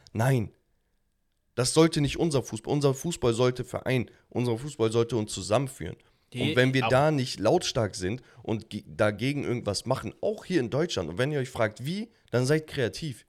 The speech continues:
Speaker 1: lasst einen Weg finden. Weißt du? Aber das, das, sowas darf man absolut nicht dulden. Da muss eher extremer Druck auf Valencia jetzt lasten, meiner Meinung nach,
Speaker 2: Meiner
Speaker 1: dass sie da
Speaker 2: das,
Speaker 1: hart durchgreifen.
Speaker 2: das, was Real Madrid, die haben ja alle Vini-Tri-,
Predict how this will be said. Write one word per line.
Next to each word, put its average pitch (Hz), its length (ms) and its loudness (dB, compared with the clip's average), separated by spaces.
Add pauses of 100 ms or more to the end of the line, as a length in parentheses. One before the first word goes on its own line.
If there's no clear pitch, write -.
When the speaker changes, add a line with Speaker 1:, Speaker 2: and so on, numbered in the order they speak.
(180)
Speaker 1:
lasst - 260 -2
einen 101 100 -8
Weg 135 200 -4
finden. - 300 -12 (720)
Weißt 123 220 2
du? 196 160 -4 (280)
Aber 110 280 4
das, 104 260 0
das, 98 160 -6
sowas 139 340 2
darf 131 200 0
man 92 200 -4
absolut 143 500 -2
nicht 107 200 -6
dulden. 120 300 0
Da 92 100 0
muss 113 220 -2
eher 95 180 -4
extremer 135 640 0
Druck 76 380 -8 (540)
auf - 220 -2
Valencia 98 500 0
jetzt 85 220 -2
lasten, 76 320 -6
meiner 87 240 -2
Meinung 85 240 -4
nach, 104 120 -2
Speaker 2:
Meiner 143 100 0
Speaker 1:
dass - 160 0
sie 107 80 -2
da 101 80 4
Speaker 2:
das, 107 80 -2
Speaker 1:
hart 101 320 0
durchgreifen. 92 320 -6
Speaker 2:
das, 156 180 0
was 131 220 2 (100)
Real 117 300 0
Madrid, 135 400 -6
die 113 80 -6
haben 110 100 -6
ja 107 140 -6
alle 104 240 -8
Vini-Tri-, 120 640 -10